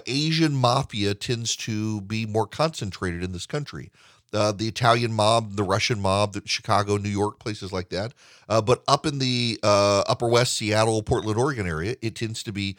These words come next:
Asian mobs, and they flow the money back to Asia. It was a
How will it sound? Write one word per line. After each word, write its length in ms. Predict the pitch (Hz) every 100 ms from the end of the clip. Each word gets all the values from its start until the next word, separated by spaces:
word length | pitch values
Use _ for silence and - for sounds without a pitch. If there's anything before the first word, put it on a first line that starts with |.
| _ _ _
Asian 280 | 107 107 127
mobs, 280 | 170 131 92
and 200 | 101 92
they 260 | 101 117 110
flow 220 | - 110 110
the 80 |
money 320 | 107 92 101 107
back 340 | 92 87 -
to 220 | - 113
Asia. 220 | 190 165
It 60 | 92 - -
was 160 | 120
a 100 | 131